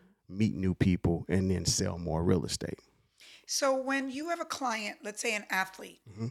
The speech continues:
Speaker 2: that gets traded
Speaker 1: Yep.
Speaker 2: and they come to live in Los Angeles, and what I,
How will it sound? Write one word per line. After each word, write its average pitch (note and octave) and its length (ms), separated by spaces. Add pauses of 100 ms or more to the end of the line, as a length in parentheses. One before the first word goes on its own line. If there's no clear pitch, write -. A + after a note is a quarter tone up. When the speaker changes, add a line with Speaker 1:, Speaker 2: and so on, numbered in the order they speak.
(120)
Speaker 2:
that G#3+ 120
gets G#3+ 220
traded - 520 (140)
Speaker 1:
Yep. F#3+ 160
Speaker 2:
and G3 80
they G3 80
come G#3 280
to A3 80
live G3+ 200
in F#3+ 100
Los F3+ 220
Angeles, - 500 (540)
and A3 320 (400)
what G#3+ 180
I, A3 120